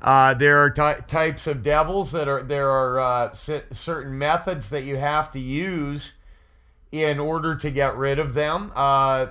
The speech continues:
there are different types. Jesus said, "This kind cometh not out but by prayer and fasting." Uh, so prayer and fasting is essential. All right?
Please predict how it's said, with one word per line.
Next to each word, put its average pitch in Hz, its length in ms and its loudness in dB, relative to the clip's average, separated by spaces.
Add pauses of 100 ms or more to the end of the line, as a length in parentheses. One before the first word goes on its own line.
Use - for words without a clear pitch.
there 135 200 -2
are 135 40 -4
different 127 420 -6
types. 156 380 -2
Jesus 135 500 -4
said, 147 340 0
"This 147 180 -2
kind 147 480 0 (320)
cometh 143 380 0
not 139 340 2
out 143 280 2
but 135 120 2
by 127 220 2
prayer 139 360 2
and 135 140 0
fasting." 131 680 2 (1080)
Uh, 123 460 4 (180)
so 135 220 -2
prayer 143 380 4
and 151 120 -2
fasting 165 560 4
is 131 120 -4
essential. 147 800 -2 (680)
All 117 120 0
right? 131 340 4